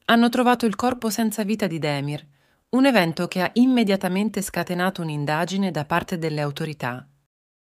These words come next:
Nel frattempo, la comunità locale e gli ali spettatori della serie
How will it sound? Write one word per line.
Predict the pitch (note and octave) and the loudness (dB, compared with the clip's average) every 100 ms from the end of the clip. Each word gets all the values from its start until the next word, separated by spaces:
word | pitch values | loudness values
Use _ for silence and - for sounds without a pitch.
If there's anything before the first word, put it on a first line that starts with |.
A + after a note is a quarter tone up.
| _ | _
Nel | G3+ G3+ | -2 0
frattempo, | A3 G#3 F3+ D3 D3 D3 E3 - _ _ _ | -2 -2 -2 -4 -4 -8 -12 -12 _ _ _
la | F#3+ | -2
comunità | G3 G#3+ G#3+ G#3 A#3+ | 0 2 2 0 0
locale | G#3 G3+ D3+ C#3+ C#3+ D3 - | 0 0 -2 -2 -4 -8 -8
e | E3 | -6
gli | D#3+ | 0
ali | F#3+ G3 D#3+ | 2 2 0
spettatori | - D#3+ D3 D#3 F#3 F#3+ | -6 -8 -6 -8 -6 -6
della | D3+ D3 D3+ | -6 -6 -8
serie | - C#3 C3+ C3+ D3 | -8 -10 -10 -10 -12